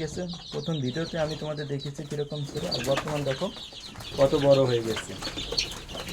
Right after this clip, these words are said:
এবং জায়গাটা একটু বড় করে দিয়েছি, দেখতে পাচ্ছ। এবং বর্তমানে এদের খাবারটা একটু বেশি লাগে, কারণ বড় হয়ে গিয়েছে তো, তার জন্য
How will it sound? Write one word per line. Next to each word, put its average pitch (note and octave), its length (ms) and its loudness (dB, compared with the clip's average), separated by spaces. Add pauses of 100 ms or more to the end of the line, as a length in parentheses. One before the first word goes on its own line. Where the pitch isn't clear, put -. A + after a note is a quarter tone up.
(360)
এবং C3+ 140 4 (120)
জায়গাটা D3+ 380 8
একটু - 120 -2 (120)
বড় C#3 120 12 (120)
করে D3+ 220 8
দিয়েছি, D3+ 300 2 (1800)
দেখতে D3 320 2
পাচ্ছ। D3 260 0 (1600)
এবং D3 160 6 (200)
বর্তমানে E3+ 480 4 (280)
এদের C#3+ 220 4 (120)
খাবারটা C#3 460 4
একটু D3+ 220 -2
বেশি C#3+ 220 4
লাগে, D3+ 160 2 (100)
কারণ C3 180 2 (140)
বড় B2+ 220 6
হয়ে D3 180 6
গিয়েছে E3+ 260 2 (100)
তো, A2+ 80 2 (760)
তার B2 200 4
জন্য D3+ 140 0